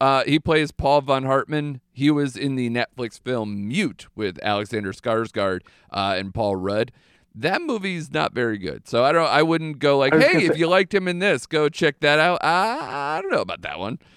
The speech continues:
Speaker 2: I, I
Speaker 1: Uh,
Speaker 2: don't even know what part he, he played. Like, I saw his listing for it, and I'm just
Speaker 1: Yep.
Speaker 2: like, "I, I don't remember."
Speaker 1: Same way. He's not in the top
Speaker 2: <laughs>
Speaker 1: four or five, at least, in that
Speaker 2: No.
Speaker 1: movie, probably.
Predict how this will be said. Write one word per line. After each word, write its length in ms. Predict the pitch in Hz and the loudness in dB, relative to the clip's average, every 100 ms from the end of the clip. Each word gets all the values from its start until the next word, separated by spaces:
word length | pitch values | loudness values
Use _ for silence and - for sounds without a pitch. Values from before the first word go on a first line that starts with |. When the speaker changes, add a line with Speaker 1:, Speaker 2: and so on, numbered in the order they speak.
| - | 2
Speaker 2:
I, 80 | 143 | 4
I 220 | 165 147 | 6 6
Speaker 1:
Uh, 20 | |
Speaker 2:
don't 160 | 151 143 | 6 4
even 140 | 139 | 4
know 120 | 135 | 4
what 220 | 135 139 139 | 6 4 4
part 200 | 143 120 | 2 2
he, 60 | 110 110 | 0 -4
he 160 | 120 113 | -6 -8
played. 340 | - 110 101 - - | -2 -2 -2 -6 0
Like, 200 | 123 123 | 2 4
I 120 | 123 | 4
saw 380 | 120 - 156 135 | 2 2 4 4
his 260 | 143 123 | 2 0
listing 460 | 117 131 - 175 170 - | 2 2 2 -2 -2 0
for 260 | 190 190 | 2 2
it, 60 | 185 | 0
and 80 | 131 | -4
I'm 120 | 120 | -6
just 140 | 117 131 | -2 0
Speaker 1:
Yep. 140 | 139 | 0
Speaker 2:
like, 80 | 104 | 2
"I, 340 | 113 110 110 | 0 0 0
I 40 | 113 | 0
don't 120 | 107 | 0
remember." 420 | 104 104 98 95 _ _ _ _ _ | -2 -8 -10 -12 _ _ _ _ _
Speaker 1:
Same 300 | - 165 143 | -2 0 2
way. 220 | 110 85 98 | 0 -2 -4
He's 180 | 135 151 | -6 -2
not 360 | 160 160 - | 0 2 2
in 140 | 143 135 | 0 -2
the 80 | 123 | 0
top 420 | 165 131 127 - - _ | 2 4 4 2 -8 _
Speaker 2:
<laughs> 100 | _ | _
Speaker 1:
four 440 | - 135 127 127 | -6 -2 0 2
or 80 | 113 | 0
five, 400 | 101 131 113 101 | -2 2 2 2
at 80 | 95 | -2
least, 320 | 98 95 - | -4 -6 -6
in 140 | 101 98 | -6 0
that 140 | 113 | 0
Speaker 2:
No. 60 | 85 | 0
Speaker 1:
movie, 240 | 98 90 | -4 -4
probably. 460 | 87 101 95 92 90 | -6 -4 -2 -4 -6